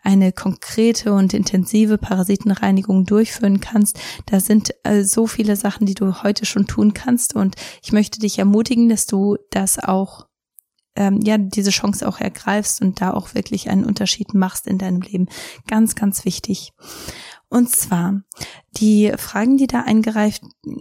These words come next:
eingereicht wurden, die sind, ähm, vor allem von,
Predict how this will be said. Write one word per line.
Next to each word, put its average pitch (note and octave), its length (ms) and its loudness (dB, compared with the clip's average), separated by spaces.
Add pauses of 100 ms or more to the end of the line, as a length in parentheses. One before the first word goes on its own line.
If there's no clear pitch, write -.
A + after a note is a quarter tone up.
eingereicht A3 680 0
wurden, A3 240 4
die G#3 100 4
sind, G#3+ 440 2
ähm, G3+ 320 2
vor - 360 -8
allem B3+ 560 4 (100)
von, G3+ 600 2